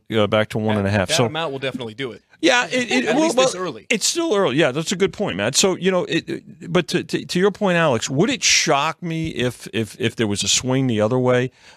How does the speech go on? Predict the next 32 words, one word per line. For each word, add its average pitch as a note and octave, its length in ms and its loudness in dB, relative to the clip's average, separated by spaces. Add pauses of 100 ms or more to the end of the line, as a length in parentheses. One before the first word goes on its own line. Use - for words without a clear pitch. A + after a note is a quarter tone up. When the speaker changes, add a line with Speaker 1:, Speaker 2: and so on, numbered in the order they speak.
(120)
Speaker 1:
I, B2+ 180 0
I F3 40 0
don't F#3+ 140 0
think G#3 160 0
so, C3 160 2
because C3 300 -2
what E3+ 180 0
you've B2+ 120 -2
got E3+ 260 0
here A2+ 200 0
are A#2 140 0
two F#3 280 0
very C#3 320 2
public A#2 440 -4
teams, G#2+ 480 -2
Speaker 2:
Mm-hmm. - 680 -6
Speaker 1:
uh, A2 220 4 (140)
not E3 220 2
only G#3 120 4
with E3 140 2
their C3 120 2
fan C3+ 360 2
bases A2 640 2
in A2+ 160 2
their G#2 140 4
respective G2 540 -2
cities G2+ 420 0
and F2+ 100 -4
states, - 580 0 (540)
uh, F#2+ 280 2 (100)
but C3 140 4
also D3+ 500 2